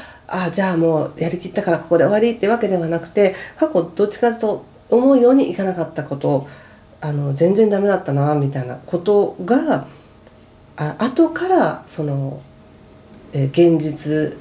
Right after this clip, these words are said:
が暴かれるっていうか、「あ、そうだったの？あれで良かったの？」みたいな、そういう感じがしました。だからすっきりするんでしょうね、気持ちが。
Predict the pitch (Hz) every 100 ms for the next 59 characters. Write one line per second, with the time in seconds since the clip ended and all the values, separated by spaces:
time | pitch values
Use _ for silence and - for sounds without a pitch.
0 | - 151 151 - - - 151 185 196 202
1 | 175 143 143 139 151 139 - - - -
2 | - - - 214 240 170 - 151 131 165
3 | 190 - 175 240 254 226 240 269 247 -
4 | 139 170 220 156 143 131 143 139 - -
5 | - - - - 262 240 233 196 185 170
6 | 165 156 - - - 294 370 269 - -
7 | 226 185 165 156 135 139 143 160 160 147
8 | 135 135